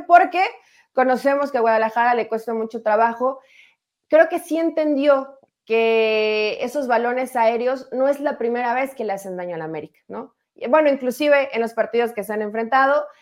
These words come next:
el Pollo Briseño hizo, hizo el gol. Ahora creo que lo aprovechan y lo aprovechan muy bien, pero también cuando compites, pues tienes que ir con convicción. Y en estos goles que termina haciendo Chivas,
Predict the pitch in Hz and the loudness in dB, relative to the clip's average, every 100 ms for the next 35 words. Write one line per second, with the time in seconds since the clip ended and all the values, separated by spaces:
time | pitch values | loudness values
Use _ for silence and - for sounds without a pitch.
0 | _ 196 208 226 220 220 269 262 262 233 | _ -12 0 2 2 2 2 2 0 -2
1 | 226 226 214 - 220 226 226 254 269 294 | -2 0 -2 -2 -6 -4 2 2 2 -4
2 | _ - - - 220 233 254 254 - 254 | _ -20 -20 4 6 8 8 4 2 0
3 | 247 247 254 226 226 233 240 254 254 262 | 0 2 2 2 2 -2 -2 -6 -4 2
4 | 247 240 247 277 285 302 294 285 254 277 | 4 4 2 0 -2 -4 -4 -2 -2 -4
5 | 294 247 233 254 311 349 381 320 226 220 | -4 -8 -6 -6 -6 -6 -2 -2 -2 -6
6 | 220 285 220 269 - _ _ _ _ 262 | -6 -6 -6 -6 -10 _ _ _ _ -6
7 | 302 359 330 330 349 311 269 262 - 359 | -4 -6 -6 -6 -6 -6 -6 -8 -8 -6
8 | 285 - _ _ - 269 294 381 415 302 | -6 -10 _ _ -4 0 0 -2 -4 2
9 | 330 339 320 277 226 240 269 285 277 269 | 4 2 0 -6 -6 -4 -4 -4 -6 -6
10 | 262 262 247 226 220 269 247 226 | 0 0 0 -2 -6 -4 2 2